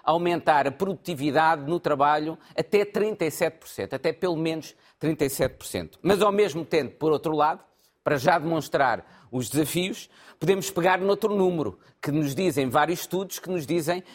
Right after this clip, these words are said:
que o número de redução de postos de trabalho que pode ocorrer em função da inteligência artificial pode ser entre quinze a cinquenta, a cinquenta por cento.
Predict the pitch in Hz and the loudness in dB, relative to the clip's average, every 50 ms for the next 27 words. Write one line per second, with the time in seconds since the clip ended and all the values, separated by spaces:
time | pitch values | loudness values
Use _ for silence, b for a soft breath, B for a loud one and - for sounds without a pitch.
0 | B B _ - 180 180 175 190 214 262 240 202 180 147 160 143 147 165 135 - | B B _ -4 -2 0 0 2 2 2 2 2 2 2 0 0 -2 -4 -6 -4
1 | - 185 165 156 - - - 151 147 143 - - - - 143 139 143 143 131 117 | -2 -2 -2 -2 -2 -2 0 0 0 -2 -6 -8 -4 -2 0 2 2 2 2 0
2 | - - - 151 156 135 147 - - - 147 147 131 131 127 - - 143 127 - | -2 -2 -2 0 0 0 -2 -4 -4 -2 -2 -2 0 -2 -4 -6 -8 -8 -6 -4
3 | 165 147 120 117 113 107 131 131 127 117 143 143 139 - - - - 156 156 180 | -4 -2 -2 -2 -4 -4 -4 -6 -2 -2 -2 -2 -2 -6 -10 -4 0 0 0 0
4 | B B B B B B - 180 185 - - 196 190 202 214 208 - 190 175 - | B B B B B B 0 0 0 2 2 2 2 2 0 0 -2 -4 -4 -4
5 | - 170 180 180 190 185 165 190 175 - - 175 170 - 165 165 165 - 180 170 | -4 -2 0 0 0 -2 -2 -4 -6 -6 -6 -6 -2 0 -2 -2 0 -2 -6 -8
6 | - - - 147 - 160 147 160 151 - 151 143 - - - 113 92 - _ | -6 -8 -8 -8 -8 -8 -6 -6 -4 -6 -6 -10 -10 -12 -12 -12 -12 -12 _